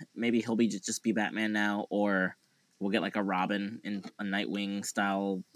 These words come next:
person that's gonna just take the place of a Batman style, which would be kinda cool. Give us a little break from,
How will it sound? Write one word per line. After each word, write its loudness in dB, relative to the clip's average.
person 0
that's -2
gonna -2
just -6
take -6
the -10
place -4
of -4
a -4
Batman -2
style, 0
which -10
would 2
be -2
kinda 2
cool. 4
Give 2
us -2
a 0
little 2
break 2
from, 0